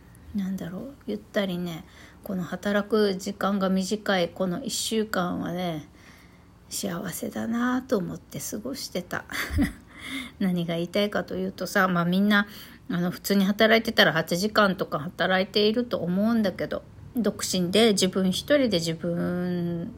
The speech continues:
のね、生活を、あの、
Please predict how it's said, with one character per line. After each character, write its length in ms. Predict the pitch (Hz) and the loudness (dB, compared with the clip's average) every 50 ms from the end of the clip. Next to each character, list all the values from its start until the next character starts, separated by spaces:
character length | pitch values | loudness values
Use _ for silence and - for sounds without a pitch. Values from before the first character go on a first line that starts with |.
| - - - | -16 -10 -6
の 160 | 220 180 175 | -4 0 2
ね、 220 | 190 214 233 226 - - - - - | 4 4 4 2 0 -6 -16 -16 -12
生 260 | - - - 190 175 | -10 -4 -2 -2 -2
活 580 | 175 - 170 175 - - - - 170 170 175 175 180 | 0 -2 -4 -4 -6 -8 -6 -4 -2 -2 -2 0 6
を、 280 | 202 247 254 180 - - - - - - - - - - - - - - - - - - - - - - - - - | 8 8 8 8 6 0 -8 -20 -20 -20 -20 -20 -20 -20 -20 -20 -20 -20 -20 -20 -20 -20 -18 -16 -16 -14 -10 -4 -2
あ 80 | 185 | 0
の、 420 | 185 185 175 170 160 156 151 - | 0 2 0 0 0 -2 -2 -4